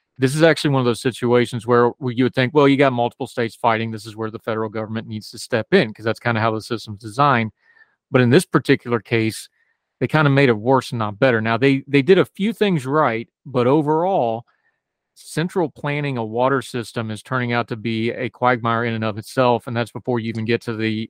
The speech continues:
uh, the drought that is just showing no relent.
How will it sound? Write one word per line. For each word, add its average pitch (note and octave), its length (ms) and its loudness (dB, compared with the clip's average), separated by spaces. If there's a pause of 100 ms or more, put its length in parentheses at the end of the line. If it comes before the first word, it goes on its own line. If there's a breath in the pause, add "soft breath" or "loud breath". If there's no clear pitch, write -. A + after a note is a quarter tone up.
uh, A#2+ 400 0
the C#3+ 140 -4
drought A#2 460 2
that A2+ 120 0
is G#2 140 -6
just - 220 -6
showing A2+ 420 -2
no A#2 200 4
relent. G#2+ 680 -4